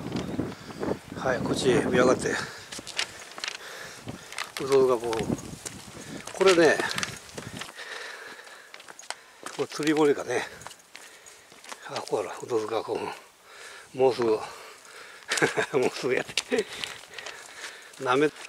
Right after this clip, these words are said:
ら民家が横あるからね。ここ民家ありましたろ。反対から来てね。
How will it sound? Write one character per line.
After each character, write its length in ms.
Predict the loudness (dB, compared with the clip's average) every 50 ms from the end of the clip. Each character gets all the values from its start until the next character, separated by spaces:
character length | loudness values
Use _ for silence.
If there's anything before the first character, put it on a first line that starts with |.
| -16 -20 -20 -12 -4 0
ら 220 | 2 4 4 4 4
民 220 | 6 6 6 6
家 80 | 6 8
が 100 | 10 10
横 220 | 10 12 10 10
あ 40 | 8
る 60 | 8
か 300 | 6 4 4 4 6 6
ら 40 | 6
ね。 280 | 6 6 2 -2 -4 -4 -8 -16 -16 -16 -16 -16 -14 -14 -14 -14 -12 -10
こ 60 | -2
こ 120 | 2 2 4
民 160 | 6 6 6
家 100 | 8 10
あ 40 | 10
り 60 | 10
ま 60 | 10
し 20 | 10
た 80 | 8
ろ。 160 | 6 6 6 4 -2 -8 -8 -10 -10 -10 -14 -16 -18 -16 -14 -14 -14 -14 -14 -16 -16 -6
反 160 | 0 2 4
対 100 | 6 8
か 80 | 8 8
ら 80 | 8 6
来 100 | 6 4
て 100 | 4 6
ね。 240 | 6 6 6 4